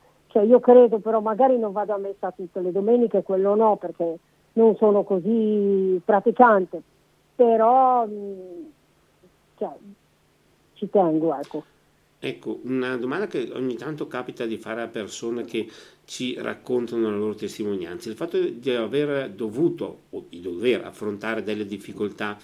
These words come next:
Speaker 2: in che rapporto ti mette con Dio, appunto? Non è che dici che magari, eh,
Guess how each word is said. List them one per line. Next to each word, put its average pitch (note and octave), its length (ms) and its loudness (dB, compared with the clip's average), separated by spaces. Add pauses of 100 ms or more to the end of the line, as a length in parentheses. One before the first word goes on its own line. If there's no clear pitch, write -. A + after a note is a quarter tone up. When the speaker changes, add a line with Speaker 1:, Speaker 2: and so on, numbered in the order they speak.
(420)
Speaker 2:
in C3+ 200 -2
che D3 140 -2
rapporto C#3 420 -4
ti B2+ 140 -4
mette C#3+ 300 -2
con C#3+ 300 -2
Dio, A2 300 0
appunto? G#2+ 400 -6
Non A2 160 -2
è C3+ 60 -4
che C#3+ 100 -8
dici B2+ 340 -6
che - 60 -8
magari, A#2+ 340 -4 (240)
eh, C#3+ 320 -2